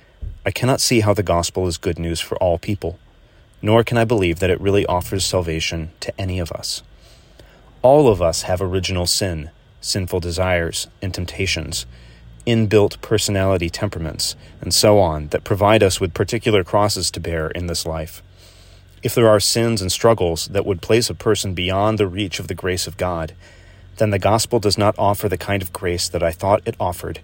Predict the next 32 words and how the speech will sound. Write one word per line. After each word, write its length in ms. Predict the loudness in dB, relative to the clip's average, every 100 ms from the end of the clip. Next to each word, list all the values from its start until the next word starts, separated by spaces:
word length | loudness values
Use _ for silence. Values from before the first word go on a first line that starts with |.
| -20 -20 -12 -4
and 120 | 0
that 120 | 2
I 80 | 2
believe 400 | 2 0 0 -2 -2
I 360 | -2 0 -2 -6 -10
need. 440 | -8 -6 -8 -12 -20 -20 -20 -20 -20 -20 -20 -20 -20 -20 -20 -20 -20 -20 -20 -20 -20 -20 -14 -2
This 140 | 2
is 100 | 6
why 200 | 6 6
I'm 160 | 4 4
willing 300 | 4 2 0
to 120 | 0
risk 360 | 2 2 0 -4
the 100 | -2
discomfort 640 | -2 -2 -4 -4 -6 -6 -10
of 160 | -10
political 480 | -2 4 4 4 2
ideology, 760 | 2 0 4 4 4 0 -4 -6 -14 -20 -20 -10
gender 400 | 0 2 6 6
nonconforming 720 | 6 2 0 -4 -2 -2 -2
dress, 500 | -2 -2 -2 -4 -6 -8 -20 -16 -8
and 140 | -6
kinds 300 | -2 2 2
of 100 | 2
language 460 | 0 0 0 -2 0
that 120 | 0
I 100 | 0
do 160 | 0 -2
not 200 | -2 -6
prefer 300 | -8 -4 -6
to 180 | -6
use. 380 | -8 -8 -8 -12